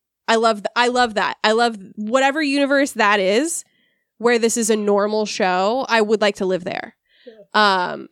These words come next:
Speaker 1: it is revolutionary because we don't live in that universe. Um, but it is,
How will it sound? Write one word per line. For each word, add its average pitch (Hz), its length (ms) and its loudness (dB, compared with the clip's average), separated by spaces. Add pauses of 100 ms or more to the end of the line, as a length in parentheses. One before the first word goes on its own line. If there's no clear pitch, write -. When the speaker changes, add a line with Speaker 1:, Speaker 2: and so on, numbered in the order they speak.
Speaker 1:
it 254 120 4
is 269 140 2
revolutionary 254 720 2
because 208 480 0
we 208 120 -4
don't 208 260 2
live 175 160 -2
in 160 80 -2
that - 180 -6
universe. 190 520 -10 (520)
Um, 196 560 -2 (320)
but 202 140 2
it 349 100 4
is, 359 160 2